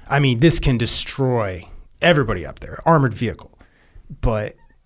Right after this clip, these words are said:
the second one didn't explode, and yeah, low order. But I'm laying there, and I just remember thinking, "I need my teammates."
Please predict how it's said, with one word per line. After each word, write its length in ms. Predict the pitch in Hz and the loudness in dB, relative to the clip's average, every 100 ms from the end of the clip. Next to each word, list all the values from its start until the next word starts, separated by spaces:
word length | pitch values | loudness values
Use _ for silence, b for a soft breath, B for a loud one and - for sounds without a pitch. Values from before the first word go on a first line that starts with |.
| - | -12
the 60 | - | -4
second 400 | - 131 - 117 | 0 0 -2 -6
one 140 | 117 | -4
didn't 280 | 110 110 104 | -4 -6 -8
explode, 720 | 92 - - 135 139 131 113 - | -6 -4 0 2 4 2 -2 -10
and 260 | 107 101 - _ | -14 -14 -18 _
yeah, 180 | - 101 - | -14 -14 -8
low 200 | 123 123 | -4 -4
order. 500 | 113 117 117 113 - - - - - - | -2 -2 -2 -2 -8 -18 -20 -20 -12 0
But 80 | 147 | 4
I'm 120 | 170 | 6
laying 300 | 165 165 147 | 6 6 4
there, 380 | 117 113 107 - | 2 0 -2 -6
and 540 | 131 117 113 110 107 - _ _ _ _ _ _ - | -6 -4 -4 -6 -8 -12 _ _ _ _ _ _ -2
I 120 | 147 | 2
just 200 | 175 147 | 2 4
remember 760 | 139 131 127 123 117 110 104 B B B B B B - - b b b b b b b b | 4 4 4 2 2 0 -4 B B B B B B -20 -20 b b b b b b b b
thinking, 380 | - 127 113 110 | -4 -4 -4 -4
"I 80 | 113 | -4
need 160 | 117 | -2
my 100 | 107 | -4
teammates." 640 | 104 - 107 104 98 - | -6 -6 -4 -4 -4 -6